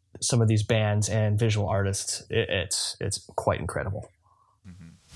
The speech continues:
Speaker 2: And, and I even imagine, right, like, as you continue through the, the process, right, uh, meeting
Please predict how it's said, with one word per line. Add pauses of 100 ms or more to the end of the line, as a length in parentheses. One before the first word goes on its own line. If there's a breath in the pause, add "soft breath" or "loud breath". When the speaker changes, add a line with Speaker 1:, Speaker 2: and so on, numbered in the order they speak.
(460 loud breath)
Speaker 2:
And,
and
I
even
imagine,
right,
like,
as
you
continue (100)
through
the,
the
process,
right, (360)
uh, (160)
meeting